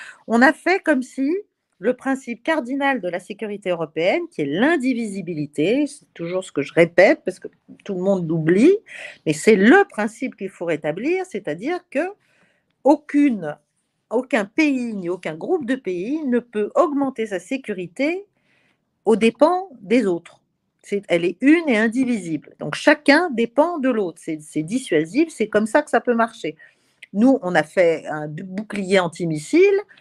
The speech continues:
euh, qui est venu déjà directement, euh, comment dirais-je, mettre en, en, en échec, euh,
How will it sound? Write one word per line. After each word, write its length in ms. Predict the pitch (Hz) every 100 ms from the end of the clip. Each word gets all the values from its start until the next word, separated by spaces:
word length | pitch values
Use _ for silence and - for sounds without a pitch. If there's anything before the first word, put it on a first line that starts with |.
| _ - 180
euh, 180 | 170 165
qui 280 | - 208
est 60 | 165
venu 520 | 160 175 202 330 349
déjà 440 | 185 180 180 247 285
directement, 1200 | 185 233 214 - 202 196 233 330 349 349 320 -
euh, 800 | - - - - - - - - - - - 147
comment 180 | 156 139
dirais-je, 420 | 139 139 131 123
mettre 320 | 123 175 -
en, 100 | 165 156
en, 480 | 110 131 131 127 - _ - -
en 140 | 156
échec, 460 | 165 - 320 - - _ _ _ _ _ _ _ _ - -
euh, 300 | 156 147